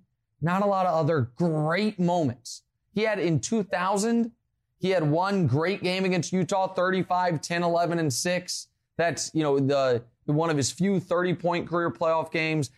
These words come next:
and his only career playoff triple-double. I, he, overall, he averaged twenty-two and seven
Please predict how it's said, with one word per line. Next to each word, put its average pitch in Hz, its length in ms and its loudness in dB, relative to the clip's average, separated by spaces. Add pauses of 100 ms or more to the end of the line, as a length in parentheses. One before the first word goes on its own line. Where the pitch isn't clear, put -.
and 135 80 -2
his 123 100 2
only 165 240 0
career 170 240 -2
playoff 160 380 -2
triple-double. 156 720 -2 (320)
I, 170 260 -4 (280)
he, 202 320 -4 (140)
overall, 202 680 0
he 170 420 -2
averaged 185 640 0 (280)
twenty-two 208 640 0
and 165 140 0
seven 196 680 -2